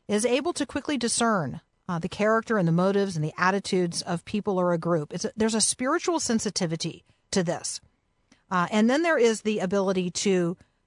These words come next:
um, hear and understand what God is saying and bring that to bear,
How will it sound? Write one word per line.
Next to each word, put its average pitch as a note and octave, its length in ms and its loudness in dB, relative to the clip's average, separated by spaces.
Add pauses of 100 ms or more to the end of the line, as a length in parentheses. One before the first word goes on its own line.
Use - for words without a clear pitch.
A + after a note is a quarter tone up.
(200)
um, E3 160 -2
hear C4+ 300 2
and A3+ 120 4
understand F#3+ 640 0
what F3+ 320 -2
God F#3+ 340 2
is F3 400 -2
saying G3+ 600 0
and E3+ 180 2
bring F#3+ 240 2
that F#3 220 0
to E3+ 100 -2
bear, D#3 360 -2